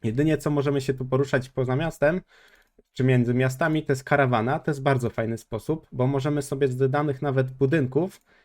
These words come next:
jeśli byśmy mieli przykładowo budynek do armii, możemy sobie ściągnąć jednostkę do ar-, do zamku tak naprawdę, możemy sobie tepać tę armię. Więc to jest mega fajny sposób. Więc jeśli chodzi o karawany, można sobie je tworzyć, można zrobić sobie podgląd.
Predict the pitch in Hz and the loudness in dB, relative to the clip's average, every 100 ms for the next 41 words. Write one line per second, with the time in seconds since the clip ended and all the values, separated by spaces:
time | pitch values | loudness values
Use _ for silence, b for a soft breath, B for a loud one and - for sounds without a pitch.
0 | b 123 - 127 131 131 135 131 127 131 | b -6 -4 -4 -2 2 4 4 2 -4
1 | 127 123 120 123 123 131 131 110 110 110 | -6 -4 -2 0 2 4 4 2 -2 -4
2 | 113 156 165 139 143 143 143 139 131 143 | -2 -4 -2 -2 -2 -2 -2 -4 -2 -2
3 | 131 135 135 131 131 139 131 123 117 - | 0 2 4 4 0 0 0 2 0 -2
4 | B B B 135 143 147 156 117 - 113 | B B B 2 4 4 2 2 -2 -4
5 | 110 104 117 117 113 113 113 117 - 117 | -4 -4 -2 0 0 -2 -2 -4 -6 -6
6 | 113 - 127 107 - - 110 107 135 180 | -2 -2 -2 -8 -6 -4 -2 -2 -4 -6
7 | _ _ _ _ _ _ _ _ _ 110 | _ _ _ _ _ _ _ _ _ -10
8 | - 139 131 123 127 127 131 110 - - | 0 2 2 2 0 2 0 0 -4 -12
9 | 104 165 - _ _ _ _ _ _ _ | -4 -4 -4 _ _ _ _ _ _ _
10 | _ _ _ 117 110 110 - 127 127 131 | _ _ _ -2 -2 -6 -6 -6 -4 -2
11 | 147 127 123 - 123 117 127 127 123 120 | 2 2 0 0 0 2 2 2 0 -2
12 | 113 110 107 107 110 - 156 143 120 113 | -6 -8 -4 -4 -4 -2 0 0 -2 -4
13 | 110 110 104 104 - 117 123 151 131 131 | -6 -6 -6 -8 -6 -6 0 -2 2 2
14 | 131 | 0